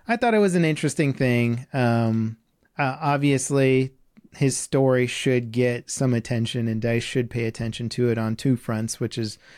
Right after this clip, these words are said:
the harassment front, but also the game balance front, because you can stop these harassers, but it doesn't stop the fundamental problem, which is that he's just gonna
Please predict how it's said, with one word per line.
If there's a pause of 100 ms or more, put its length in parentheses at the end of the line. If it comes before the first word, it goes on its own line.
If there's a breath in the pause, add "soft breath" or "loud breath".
(200 loud breath)
the
harassment
front,
but
also (680 soft breath)
the
game
balance
front,
because
you
can
stop
these
harassers,
but
it
doesn't
stop
the
fundamental
problem,
which
is
that
he's
just
gonna